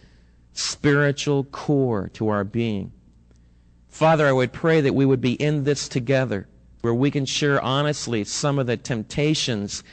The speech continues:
that we're struggling with, where we can share some of the emotions that come over us that try to pull us away.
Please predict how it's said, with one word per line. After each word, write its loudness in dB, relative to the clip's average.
that 2
we're 2
struggling 0
with, -2
where 2
we 2
can -2
share 2
some -2
of -2
the 0
emotions -2
that -2
come 2
over 2
us -4
that -2
try 0
to 2
pull 0
us -2
away. -4